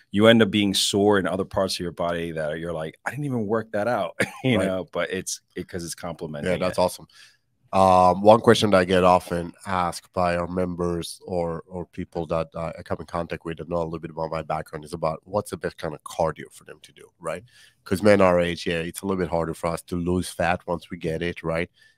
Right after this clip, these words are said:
Speaker 2: Um, cardiac health is important.
Speaker 1: Which is one of my issues now
Speaker 2: Right.
Speaker 1: as well.
Speaker 2: So, so what's the best thing for them to do? And, and I will say I am one of those that do as I say, not as I do when it comes to cardio, 'cause my cardio does consist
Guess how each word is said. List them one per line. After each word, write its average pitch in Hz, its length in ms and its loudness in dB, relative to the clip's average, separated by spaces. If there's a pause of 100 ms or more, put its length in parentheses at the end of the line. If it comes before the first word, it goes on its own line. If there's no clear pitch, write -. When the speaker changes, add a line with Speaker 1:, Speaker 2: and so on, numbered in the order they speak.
(140)
Speaker 2:
Um, 82 260 -6 (160)
cardiac 90 420 -2
health - 500 -10
is 90 140 -8
important. 87 560 -4
Speaker 1:
Which - 200 -10
is 82 120 -10
one 85 160 -6
of 80 60 -8
my 80 200 -4
issues 82 380 -6
now 82 100 -6
Speaker 2:
Right. 80 140 -4
Speaker 1:
as 78 120 -10
well. 85 140 -6
Speaker 2:
So, 82 420 -2 (300)
so 104 200 4
what's 110 160 10
the 120 60 -2
best 104 220 2
thing 92 160 -2
for - 120 -8
them 85 160 -4
to - 120 -10
do? 82 340 -6 (220)
And, 90 240 -8
and 107 140 -2
I - 20 4
will 113 260 6
say 92 360 0
I 98 180 0
am 101 320 0
one 92 180 4
of 85 140 -6
those 87 300 -2
that 82 240 -6
do 95 260 0
as 90 120 -4
I 78 160 -6
say, 87 420 -6
not 85 260 -6
as 85 140 -6
I 82 80 -4
do 87 220 -6
when 87 120 -8
it 80 80 -10
comes 87 220 -6
to - 80 -20
cardio, 87 400 -2
'cause - 180 -12
my 98 140 2
cardio 87 440 -4
does 85 380 -6 (340)
consist 87 560 -8